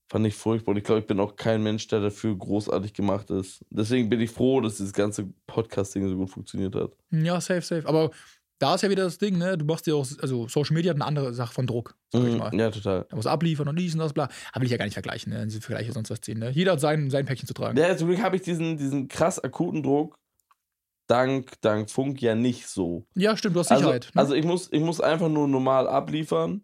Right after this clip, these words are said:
Speaker 2: Mhm.
Speaker 1: so, beziehungsweise wir müssen als Team halt einfach normal abliefern.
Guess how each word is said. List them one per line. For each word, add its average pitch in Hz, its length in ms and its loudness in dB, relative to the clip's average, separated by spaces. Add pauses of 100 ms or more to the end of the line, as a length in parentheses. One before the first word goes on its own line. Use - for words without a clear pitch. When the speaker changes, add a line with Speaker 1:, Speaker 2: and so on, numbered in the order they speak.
Speaker 2:
Mhm. 147 160 -2
Speaker 1:
so, 143 280 2
beziehungsweise 110 440 0
wir 117 100 2
müssen 120 460 -2
als 101 200 -4
Team 117 200 -2
halt 110 120 0
einfach 113 180 -2
normal 107 340 0
abliefern. 127 540 -2